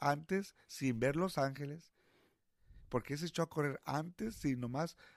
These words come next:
mirar la tumba vacía? Pero ahora que ve a los ángeles, no echa, no se echa a correr. Se queda allí y llorando. Y dice la Escritura.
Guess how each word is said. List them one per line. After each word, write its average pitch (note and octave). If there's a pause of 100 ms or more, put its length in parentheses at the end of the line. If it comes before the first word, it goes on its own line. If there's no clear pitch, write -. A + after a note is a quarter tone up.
(300)
mirar B2
la D3+
tumba C#3
vacía? C#3 (920)
Pero B2+
ahora D#3+
que D#3
ve D#3
a F3+
los F3+
ángeles, F3
no C3
echa, D3 (160)
no A#2+
se C3+
echa A#2+
a -
correr. C3+ (1040)
Se -
queda D3+
allí F3 (1040)
y B2
llorando. D#3+ (760)
Y A#2+
dice A#2+ (460)
la A2
Escritura. -